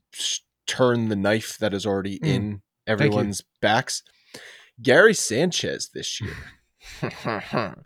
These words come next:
Speaker 1: who really didn't start playing baseball since, uh, Memorial Day. Uh, sixteen homers and two hundred twelve plate appearances. I pulled these numbers, uh,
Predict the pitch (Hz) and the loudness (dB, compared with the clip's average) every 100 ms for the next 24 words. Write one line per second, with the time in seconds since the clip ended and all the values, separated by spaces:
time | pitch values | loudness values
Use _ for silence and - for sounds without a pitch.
0 | - - 180 190 156 240 151 143 139 - | -14 4 6 8 8 10 10 8 2 6
1 | 131 117 135 120 107 113 113 - 104 92 | 6 8 4 4 4 2 2 2 0 0
2 | 92 - - _ - 120 104 - - - | -2 -8 -20 _ -2 0 0 -2 -4 2
3 | 110 92 87 57 - 120 104 104 120 98 | 2 4 2 -2 -4 2 6 8 8 6
4 | 80 87 64 117 _ _ _ - 107 90 | 2 -6 -8 -10 _ _ _ 0 2 2
5 | 71 65 _ _ _ _ _ - 180 - | 0 -6 _ _ _ _ _ 0 0 4
6 | 156 131 123 127 131 113 110 131 117 110 | 4 8 6 6 4 2 0 0 0 0
7 | - 180 - 110 95 95 92 - 120 120 | 4 2 4 0 0 -4 -4 4 4 6
8 | 156 135 123 113 110 107 101 101 95 - | 4 4 2 0 0 2 2 0 -2 -4
9 | 98 90 | -2 -4